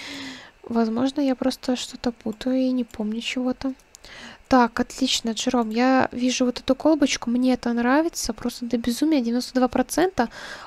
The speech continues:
Ой, как мне это нравится, Джером, давай. Давай, пожалуйста, пожалуйста. М, я хочу тебя уже домучить прям до конца.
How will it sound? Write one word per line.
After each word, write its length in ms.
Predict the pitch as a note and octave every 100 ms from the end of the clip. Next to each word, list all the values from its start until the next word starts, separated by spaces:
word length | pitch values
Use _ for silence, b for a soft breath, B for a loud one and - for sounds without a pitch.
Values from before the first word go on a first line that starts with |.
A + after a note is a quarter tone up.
| -
Ой, 220 | - A#3+
как 220 | A3+ G#3+ -
мне 140 | G#3
это 140 | G#3
нравится, 600 | G3 G3+ G3 F#3+ - -
Джером, 420 | F#3+ - C4 A3 G3+
давай. 340 | G#3 A3 G#3+ G#3+ - - _ _ _ _ - B B _
Давай, 320 | - G3+ A3 G#3+ - - _
пожалуйста, 640 | A#3+ A#3 A#3 A3+ - A3+ -
пожалуйста. 680 | - D4 E4 E4 D#4+ - D#4+ D#4+ _ b b b b _ _ _ _ _ _ _ _
М, 120 | C4 - -
я 180 | - C4+
хочу 280 | C4+ - -
тебя 280 | - C4
уже 200 | B3 A#3+
домучить 640 | A#3 B3 A#3+ C#4 C#4+ A#3 -
прям 220 | - A#3
до 100 | A3+
конца. 460 | - B3 B3+ -